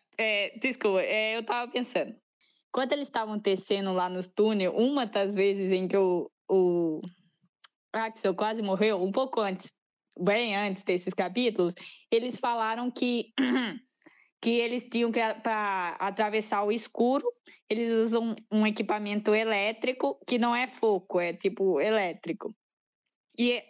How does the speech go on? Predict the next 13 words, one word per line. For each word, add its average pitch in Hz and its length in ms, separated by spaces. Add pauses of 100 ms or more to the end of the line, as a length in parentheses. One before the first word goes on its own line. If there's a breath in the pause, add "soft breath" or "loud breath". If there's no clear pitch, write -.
e 240 140
esse, 233 200
tanto 254 280
que - 120
esse 247 220
equipamento, 220 680
no 196 580
capítulo 202 760
<clears throat> 247 500
quarenta, 214 560
quarenta 208 340
e 208 120
um, 240 160